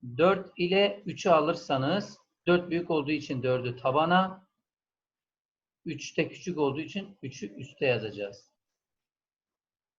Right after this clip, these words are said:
Zaten yukarıda özellikleri anlatmış. Bildiğimiz bir şey olduğu için yukarıdaki özelliklere girmiyorum. Üstün üssü varsa üsler çarpılırdı. O zaman dördü ikinin karesi olarak yazar.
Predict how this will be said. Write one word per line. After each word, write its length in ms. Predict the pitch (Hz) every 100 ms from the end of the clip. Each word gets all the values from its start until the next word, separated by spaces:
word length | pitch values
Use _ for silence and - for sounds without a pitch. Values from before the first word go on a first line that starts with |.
| _ _ _ _ _ -
Zaten 380 | 196 170 185
yukarıda 380 | 180 175 165 165
özellikleri 600 | 175 165 151 147 156 160
anlatmış. 680 | 165 160 143 - 160 170 - - - _
Bildiğimiz 420 | 175 143 151 151
bir 40 | 135
şey 180 | 135 151
olduğu 140 | 143
için 260 | 147 143 131
yukarıdaki 500 | 131 143 127 127 147
özelliklere 500 | 131 127 120 139 135
girmiyorum. 720 | 147 131 113 110 151 180 - _ _ _ _ _ _ _ -
Üstün 420 | 180 - - 208
üssü 260 | 185 175 190
varsa 260 | 196 196 202
üsler 300 | 180 202 196
çarpılırdı. 920 | 185 160 175 202 185 139 165 208 - _ _ _ _ _ _ _ _ _ -
O 100 | 151
zaman 380 | 180 180 185 165
dördü 260 | 175 170
ikinin 600 | 175 - 180 185 - - _ _ _
karesi 400 | 170 170 165 170
olarak 360 | 156 139 139
yazar. 440 | 135 123 135 196